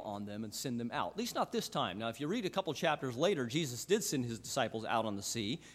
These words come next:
A storm hit while he was up on the mountain praying,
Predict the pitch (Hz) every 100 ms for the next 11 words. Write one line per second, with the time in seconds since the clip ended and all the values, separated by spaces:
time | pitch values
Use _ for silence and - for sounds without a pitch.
0 | - 131 - 143 120 110 139 202 - -
1 | 151 143 185 226 156 180 170 151 147 156
2 | 131 127 - 220 147 139 147